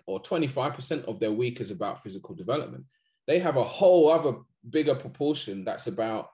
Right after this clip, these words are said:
"What do I need to do to do what I need to do for the team? How do I work better with my brother? How do I create shared decision-making and shared, uh, shared pictures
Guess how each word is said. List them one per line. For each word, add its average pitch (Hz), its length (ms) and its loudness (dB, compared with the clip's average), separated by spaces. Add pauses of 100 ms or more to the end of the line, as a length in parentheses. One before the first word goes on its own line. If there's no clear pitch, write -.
(160)
"What 131 160 2
do 135 120 0
I 123 80 0
need 123 180 -2
to 101 120 -12
do 107 280 0
to 101 140 -16
do 107 220 -2
what 107 160 -2
I 90 40 -8
need 98 140 -10
to - 120 -14
do 90 40 -10
for - 120 -20
the 85 60 -18
team? 90 460 -14
How 120 160 -4
do 120 140 0
I 113 120 2
work 110 440 -2
better 98 200 -2
with 95 140 -10
my 95 140 -10
brother? 90 460 -4 (220)
How 123 160 -2
do 120 140 2
I 113 80 2
create 113 440 -2
shared 113 380 -4
decision-making 101 800 -10
and 95 140 -10
shared, 101 440 -4
uh, 95 140 -6 (260)
shared 107 380 -4
pictures - 580 -6